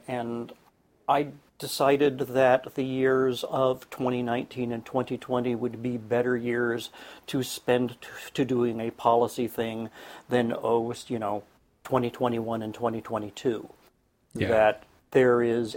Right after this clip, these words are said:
Speaker 1: a need for it now. The world never does, the, the world never gives you what you think you might want to do someday when you think it would be a good idea.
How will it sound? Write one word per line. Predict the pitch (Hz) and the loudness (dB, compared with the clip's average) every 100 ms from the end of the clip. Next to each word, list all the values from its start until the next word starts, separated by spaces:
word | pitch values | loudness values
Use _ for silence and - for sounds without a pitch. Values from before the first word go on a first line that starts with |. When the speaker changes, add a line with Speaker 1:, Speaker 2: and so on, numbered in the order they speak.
| - | -6
Speaker 1:
a | 139 | -4
need | 131 131 135 147 | -2 -2 0 -2
for | 139 127 123 120 | -2 4 4 4
it | - - | 0 -8
now. | 120 113 113 107 117 | -6 -4 -2 0 0
The | 120 | 0
world | 120 123 123 120 120 117 | -2 2 4 4 2 -6
never | 131 123 127 123 127 | -10 -4 -2 2 0
does, | 120 120 120 120 117 113 - - - _ _ _ _ | 2 6 6 6 2 -6 -10 -16 -20 _ _ _ _
the, | 151 180 151 | -2 -2 0
the | |
world | 156 190 143 | 2 4 4
never | 143 151 | 2 2
gives | 131 143 - | 2 0 2
you | 143 131 127 - | 0 0 -4 -10
what | 151 139 160 | 4 8 8
you | 156 | 6
think | - 143 139 | 0 0 0
you | |
might | 127 127 | 0 0
want | 127 120 | -2 -4
to | 110 | -2
do | 123 | -4
someday | 123 - 117 117 110 | -2 -2 -2 0 -2
when | 110 120 120 | -2 -2 -2
you | 120 | -4
think | 117 107 | -6 -8
it | 117 | -6
would | 110 | -6
be | 110 | -6
a | 110 | 2
good | 104 92 | 2 4
idea. | 104 - 113 - - 165 | 2 -2 0 -2 -2 -6